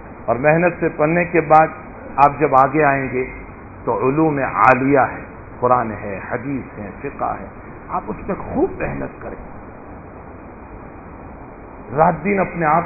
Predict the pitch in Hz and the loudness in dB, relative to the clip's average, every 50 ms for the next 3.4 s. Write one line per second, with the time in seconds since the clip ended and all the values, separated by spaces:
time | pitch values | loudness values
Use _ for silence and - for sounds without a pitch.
0 | - - 160 - - - 139 135 151 151 151 143 120 107 92 - - 110 127 151 | 0 -2 -2 -2 -4 -6 -6 -4 -2 0 0 0 -2 -4 -8 -10 -6 0 2 2
1 | 156 160 180 185 170 135 113 101 - - - - - - - - - 143 143 - | 4 4 2 2 0 0 -2 -6 -10 -12 -14 -16 -16 -16 -14 -10 -8 -8 -8 -6
2 | - - 147 98 92 - 175 180 180 185 185 190 214 226 220 202 208 190 - - | -6 -8 -8 -6 -4 -2 -2 0 4 4 4 4 4 4 4 2 2 0 2 2
3 | 165 156 156 - - 147 110 | 2 2 0 -2 -4 -6 -6